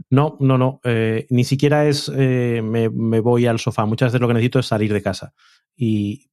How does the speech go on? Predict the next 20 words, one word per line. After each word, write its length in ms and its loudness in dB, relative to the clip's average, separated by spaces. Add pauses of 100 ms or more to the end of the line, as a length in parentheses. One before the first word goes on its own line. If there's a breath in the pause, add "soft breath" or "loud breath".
ayer 240 0
me 100 2
pasó, 220 0
por 120 -2
ejemplo, 260 -6
o 40 -16
sea, 280 -10
acabé 420 -10
una 300 -2
reunión 500 0 (400 loud breath)
que 80 -4
se 140 -2
me 100 -2
hizo 160 -2
muy, 640 -2
muy 240 -6
pesada, 420 -2
muy 140 0
pesada 360 -2
y, 200 -4